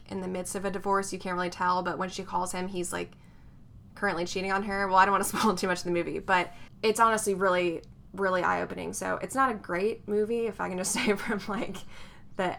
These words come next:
acting standpoint, but that aside, like, the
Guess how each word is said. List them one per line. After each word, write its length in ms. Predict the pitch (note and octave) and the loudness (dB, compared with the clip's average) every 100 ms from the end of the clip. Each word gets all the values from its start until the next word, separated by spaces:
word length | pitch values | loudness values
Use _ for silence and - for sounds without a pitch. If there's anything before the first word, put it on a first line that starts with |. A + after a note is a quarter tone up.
| - | 6
acting 400 | F3 G3+ A3+ G#3+ | 6 6 0 0
standpoint, 680 | B3+ A#3+ A#3+ B3+ B3+ B3 | -2 -4 -2 -2 -2 -2
but 320 | G3+ F#3 F#3 F3 - - - | 0 2 0 -4 -12 -20 -12
that 380 | F3+ F3+ F3 - | 2 8 8 6
aside, 540 | F3+ - F3 F3+ F3+ | -4 2 4 4 0
like, 160 | F3 F3 - - | -4 -6 -8 -8
the 240 | - E2+ | -4 -4